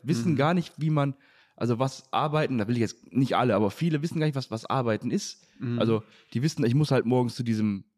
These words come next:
Speaker 1: Ort hin, sitz dann da acht Stunden und geh nach Hause. Aber was Malochen heißt, was Überstunden machen heißt, was irgendwie, ja, ich komm ein bisschen früher und ich mache auch ein bisschen länger und Mittagspause mache ich heute nicht, weil das und das muss gemacht werden. Ja, das kennen die nicht. Und die haben auch
Speaker 2: Ja.
Speaker 1: kein Verständnis dafür dann.
Speaker 2: Mhm.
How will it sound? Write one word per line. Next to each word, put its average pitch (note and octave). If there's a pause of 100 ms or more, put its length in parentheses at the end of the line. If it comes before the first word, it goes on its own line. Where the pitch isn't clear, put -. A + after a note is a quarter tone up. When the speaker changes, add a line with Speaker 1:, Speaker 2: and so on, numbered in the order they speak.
Speaker 1:
Ort A#2+
hin, F#3+
sitz C3
dann C#3+
da D3
acht C#3
Stunden E3+
und C3+
geh C3+
nach A#2+
Hause. D#3
Aber G#2+
was -
Malochen C#3
heißt, F#2+
was -
Überstunden C3+
machen G2
heißt, F2+
was G#2+
irgendwie, A2+ (320)
ja, C3
ich B2
komm C#3+
ein C#3+
bisschen B2+
früher D#3+
und B2+
ich B2
mache C3+
auch B2+
ein B2
bisschen A#2
länger E3
und B2
Mittagspause C3
mache B2+
ich D3
heute D#3
nicht, C#3
weil A2+
das -
und C3+
das B2
muss G#2
gemacht C3
werden. C3+ (440)
Ja, -
das -
kennen G#2
die D#2
nicht. - (240)
Und G#2+
die G#2+
haben G#2+
auch G#2
Speaker 2:
Ja. A2+
Speaker 1:
kein F#2+
Verständnis D#3
dafür F#2+
dann. E2+ (180)
Speaker 2:
Mhm. A#2+